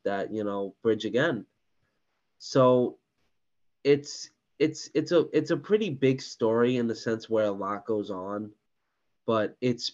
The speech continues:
pretty simple to follow. And it's just, it's beautifully written.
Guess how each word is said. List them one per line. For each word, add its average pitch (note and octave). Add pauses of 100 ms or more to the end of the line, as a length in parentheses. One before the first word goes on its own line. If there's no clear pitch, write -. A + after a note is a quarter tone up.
(100)
pretty C#3+
simple B2+
to A#2
follow. A2 (360)
And A2+
it's G#2+
just, C3
it's A#2
beautifully B2+
written. A#2